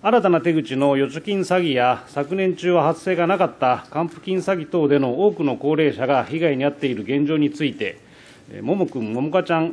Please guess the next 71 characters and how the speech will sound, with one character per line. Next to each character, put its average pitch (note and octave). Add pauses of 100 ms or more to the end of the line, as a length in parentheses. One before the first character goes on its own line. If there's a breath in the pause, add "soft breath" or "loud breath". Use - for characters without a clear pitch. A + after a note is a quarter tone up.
安 F3+
心 G3
メ G3
ー -
ル D3
な C3
ど A#2+
を G#2+
活 -
用 B2+
し -
た B2+ (140)
犯 F3
行 F3
手 F3+
口 C#3+
や、 C3+
そ D3
の C#3
防 E3+
止 F#3
方 F#3+
策 A2
の B2+ (100)
タ G#3+
イ A3
ム F#3
リ C3+
ー C3
な E3
情 C3
報 A2
発 A2+
信、 F#2+ (880 loud breath)
高 F#3+
校 G#3
生 D3+
と D#3
共 C#3+
同 C#3+
し C#3+
た C#3
動 D#3
画 F#3 (420)
の E3+
作 -
成 F3+
な F3
ど D#3+
を E3
行 D3
っ C#3+
て C#3+
お -
り B2+
ま B2+
す -
が、 A#2+ (260)
引 -
き F3
続 E3+
き F3
被 D3
害 F#3
を E3
防 D#3
止 E3
す -
る E3
た D#3
め、 D3